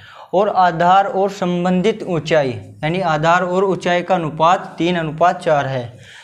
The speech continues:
तो त्रिभुज की ऊंचाई का अनुपात, तो त्रिभुज की ऊंचाई का अनुपात तीन अनुपात चार है। सॉरी दोस्तों, ये दो बार लिखी गई हमारी जो लाइन है, त्रिभुज की ऊंचाई और अनुपात तीन अनुपात चार है, तो त्रिभुज की ऊंचाई ज्ञात कीजिए।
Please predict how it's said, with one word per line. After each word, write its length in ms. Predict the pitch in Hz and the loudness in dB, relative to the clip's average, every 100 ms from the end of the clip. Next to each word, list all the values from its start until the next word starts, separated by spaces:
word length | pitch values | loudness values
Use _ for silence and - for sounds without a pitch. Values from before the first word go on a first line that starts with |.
| - | -6
तो 80 | - | -2
त्रिभुज 480 | 208 208 190 180 214 | 0 2 2 2 0
की 140 | 208 247 | 0 0
ऊंचाई 360 | 208 196 202 202 | 0 2 0 2
का 140 | 214 | 0
अनुपात, 540 | 185 165 175 170 185 - - - _ _ _ _ _ _ _ _ _ _ _ - | 0 -2 0 0 0 -8 -20 -20 _ _ _ _ _ _ _ _ _ _ _ -14
तो 240 | 151 175 | -10 -8
त्रिभुज 380 | 180 190 185 185 | 0 0 0 -4
की 180 | 185 233 | -2 0
ऊंचाई 340 | 208 202 196 | 2 2 2
का 80 | 196 | 2
अनुपात 320 | 196 180 190 190 | 0 2 0 0
तीन 200 | 202 196 | -2 -2
अनुपात 280 | 185 196 202 | 0 0 0
चार 280 | 196 165 | 2 2
है। 60 | 160 | 0
सॉरी 280 | 156 175 190 | -4 -2 0
दोस्तों, 360 | 190 185 185 226 | 0 -2 -2 0
ये 80 | 214 | 0
दो 160 | 185 | 0
बार 200 | 175 175 | 2 2
लिखी 260 | 175 156 156 | 2 -4 -2
गई 140 | 156 | -2
हमारी 300 | 175 160 165 | -2 -2 -4
जो 80 | 165 | -4
लाइन 260 | 170 151 151 | -2 -2 -2
है, 140 | 156 202 - - _ _ _ _ _ _ _ _ - 156 156 | -4 -6 -10 -20 _ _ _ _ _ _ _ _ -12 -10 -8
त्रिभुज 400 | 170 160 180 180 | -6 -4 -4 -6
की 140 | - | -4
ऊंचाई 460 | 208 160 156 180 180 | -2 -2 -2 -2 -2
और 240 | 175 165 175 | -4 -6 -4
अनुपात 540 | 165 156 156 170 175 170 | -4 -6 0 0 0 -4
तीन 180 | 170 | -6
अनुपात 420 | 165 156 160 165 160 | -6 -4 -2 -2 0
चार 220 | 156 151 | 0 0
है, 420 | 139 156 131 - - - - | 0 -4 -4 -10 -20 -14 -10
तो 80 | |
त्रिभुज 400 | 165 180 165 175 | -4 -4 -4 -6
की 60 | 185 | -6
ऊंचाई 300 | 185 175 151 | -6 -4 -2
ज्ञात 220 | 143 131 | -2 -4
कीजिए। 400 | - 127 123 123 | -6 -8 -6 -10